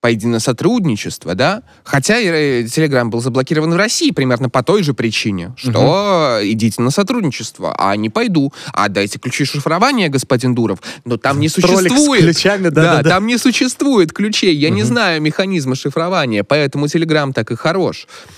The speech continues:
Speaker 1: М, давайте попробуем его заблокировать. И началась эта эпопея знаме-, знаменитая. И, а, вопрос, зачем, он г-, здесь ключевой. И здесь начинаются уже оправдания.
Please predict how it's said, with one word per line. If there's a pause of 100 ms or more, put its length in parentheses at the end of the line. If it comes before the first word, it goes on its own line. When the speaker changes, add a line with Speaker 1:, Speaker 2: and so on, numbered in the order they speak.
(200)
Speaker 1:
М,
давайте
попробуем
его
заблокировать.
И
началась
эта
эпопея
знаме-,
знаменитая.
И,
а,
вопрос,
зачем,
он
г-,
здесь
ключевой.
И
здесь
начинаются
уже
оправдания.